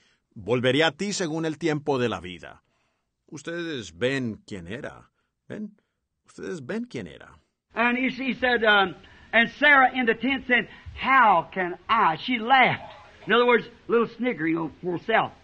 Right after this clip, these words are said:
Speaker 2: Said, "Now look, how can I have pleasure again?" Abraham was a hundred years old, and the Bible plainly speaks it out there now, that they were both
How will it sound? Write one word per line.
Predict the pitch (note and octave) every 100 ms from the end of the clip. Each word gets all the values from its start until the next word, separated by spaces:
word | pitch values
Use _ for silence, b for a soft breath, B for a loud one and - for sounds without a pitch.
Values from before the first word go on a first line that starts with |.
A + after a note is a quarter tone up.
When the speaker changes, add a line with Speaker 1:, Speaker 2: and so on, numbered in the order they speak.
| _ _ _
Speaker 2:
Said, | - A3
"Now | G3+ G3+
look, | A3 F3+ - _ _ _ _
how | - D#4+ E4+ D4
can | B3 B3+
I | C4 A#3+
have | A#3 -
pleasure | - A#3 A3 D#3 D3+
again?" | C3+ D#3 G#3 - -
Abraham | A3 C#4 G3 F#3+ A#3
was | G#3
a | E3+
hundred | G#3+ A#3
years | A3 A#3+ B3
old, | B3+ A#3
and | F#3+
the | F3
Bible | G#3+ C4 A3+ G3+ - - - - _ _ _
plainly | - D#4 D#4 B3
speaks | - - C#4 D4 -
it | D4
out | D#4+ D#4+
there | E3+ C#3+
now, | C3 D#3+ - b b
that | A3 A#3
they | A#3+
were | A3+ G#3+ F#3
both | C#3+ C#4 D4+